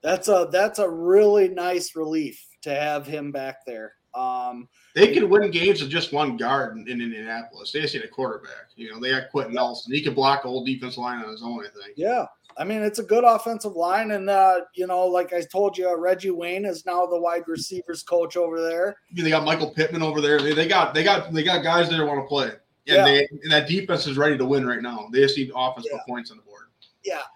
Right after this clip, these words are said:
Speaker 1: it's a
Speaker 2: I
Speaker 1: gritty
Speaker 2: mean, I'm gonna
Speaker 1: team.
Speaker 2: be honest with you. That offensive line, I could, I could probably come out of my hiatus retirement and I could probably match Carson Wentz's numbers.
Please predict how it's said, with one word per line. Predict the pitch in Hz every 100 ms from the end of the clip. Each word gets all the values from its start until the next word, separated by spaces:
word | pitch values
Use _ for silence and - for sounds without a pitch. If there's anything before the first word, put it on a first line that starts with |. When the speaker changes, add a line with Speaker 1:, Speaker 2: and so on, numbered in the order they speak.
| _
Speaker 1:
it's | 226 233
a |
Speaker 2:
I | 240
Speaker 1:
gritty | 190 220
Speaker 2:
mean, | 190 185
I'm | 190 311
gonna |
Speaker 1:
team. | 247
Speaker 2:
be | 208 -
honest | 196 202 175
with | 131
you. | 127
That | 143 190
offensive | 185 196 196 190 175
line, | 147 151 156 151 160 156 _ _ _ _ _ -
I | 151
could, | - 170 - -
I | 160 175
could | 190 -
probably | 165 160 156 147
come | 156 147
out | 147
of | 147
my | 139 139 139 139
hiatus | 135 135 131 135 135
retirement | - 131 123 120 117 117 -
and | 131
I | 127
could | 123 -
probably | 131 131 131 123
match | 123 123 123 -
Carson | 120 117 117
Wentz's | 117 117 113
numbers. | 113 107 110 -